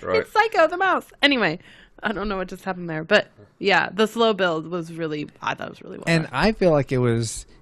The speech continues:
Speaker 3: it was paid off really well when they revealed that first, uh,
Speaker 1: Right.
Speaker 3: Mutu.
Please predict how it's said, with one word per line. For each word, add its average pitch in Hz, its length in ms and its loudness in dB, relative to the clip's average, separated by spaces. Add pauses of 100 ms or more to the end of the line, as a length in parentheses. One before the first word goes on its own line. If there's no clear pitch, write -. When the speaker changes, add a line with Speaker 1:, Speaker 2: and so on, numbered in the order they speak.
(140)
Speaker 3:
it 165 80 2
was 139 140 6
paid 135 380 0
off 110 280 2
really 101 200 0
well 95 200 2
when 95 140 -2
they 139 140 4
revealed 117 420 2
that 113 160 0
first, 113 600 -2
uh, 104 200 -2
Speaker 1:
Right. 92 240 0
Speaker 3:
Mutu. 151 640 6